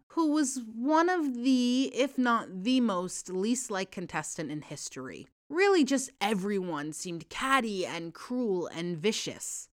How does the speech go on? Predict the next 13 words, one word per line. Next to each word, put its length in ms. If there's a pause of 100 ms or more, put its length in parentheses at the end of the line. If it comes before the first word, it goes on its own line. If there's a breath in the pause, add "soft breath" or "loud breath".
(160)
This 300
was 220
purely 800
reality 640
show 240
casting, 720
and 280
the 40
girls 500
were 140
beautiful 680
by 200
happenstance. 1200